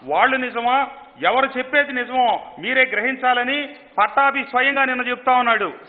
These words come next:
ఈ ఫోటోలు ఇన్స్‌పెక్షన్‌కి వెళ్తే చేశారు, ఇన్స్‌పెక్షన్‌కి వెళ్ళిన వాళ్ళకి రిబ్బన్లు కట్టి, కత్తెరలు ఇచ్చి, బొకేలు ఇచ్చి, పూలు జల్లి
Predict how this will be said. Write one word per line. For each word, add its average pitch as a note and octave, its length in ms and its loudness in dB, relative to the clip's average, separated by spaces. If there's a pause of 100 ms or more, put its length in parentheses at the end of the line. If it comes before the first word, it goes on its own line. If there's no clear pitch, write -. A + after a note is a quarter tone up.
(240)
ఈ A#3 160 -2
ఫోటోలు C4 640 2 (200)
ఇన్స్‌పెక్షన్‌కి C4 600 0
వెళ్తే A#3+ 640 0
చేశారు, A3 560 -2
ఇన్స్‌పెక్షన్‌కి C4+ 640 -2
వెళ్ళిన B3+ 220 0
వాళ్ళకి B3 240 0
రిబ్బన్లు B3 400 2
కట్టి, B3+ 460 -2 (240)
కత్తెరలు C4+ 480 2
ఇచ్చి, C4+ 400 -6 (220)
బొకేలు C4+ 480 0
ఇచ్చి, C#4 440 -6 (320)
పూలు C#4+ 220 2
జల్లి B3+ 540 0